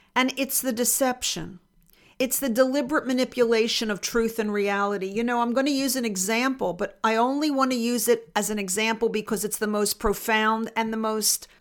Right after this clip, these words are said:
easily identifiable. We now see acknowledgement by all of the mainstream press, the Washington Post,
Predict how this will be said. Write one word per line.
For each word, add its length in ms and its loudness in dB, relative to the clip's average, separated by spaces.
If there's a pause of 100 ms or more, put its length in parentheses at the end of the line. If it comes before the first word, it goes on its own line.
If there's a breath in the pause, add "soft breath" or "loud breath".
easily 460 2
identifiable. 1080 0 (1000 soft breath)
We 240 2
now 240 4
see 360 2
acknowledgement 960 2
by 440 -2
all 400 8
of 120 0
the 80 2
mainstream 680 -2
press, 640 -4 (340 soft breath)
the 100 0
Washington 640 0
Post, 680 2